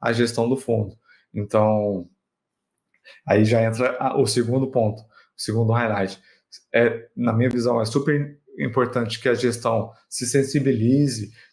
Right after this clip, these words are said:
e realize mudanças significativas, né, que permita essa alteração na percepção de valor do fundo no mercado como um todo, né? Senão,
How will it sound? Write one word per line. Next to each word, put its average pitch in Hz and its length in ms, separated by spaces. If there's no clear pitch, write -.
e 117 220
realize 117 400
mudanças 117 480
significativas, 143 1040
né, 107 120
que - 120
permita 123 360
essa 123 140
alteração 117 800
na 107 100
percepção 113 540
de 113 80
valor 110 260
do 113 120
fundo 120 680
no 110 120
mercado 104 400
como 107 160
um 104 40
todo, 139 400
né? 117 220
Senão, 127 500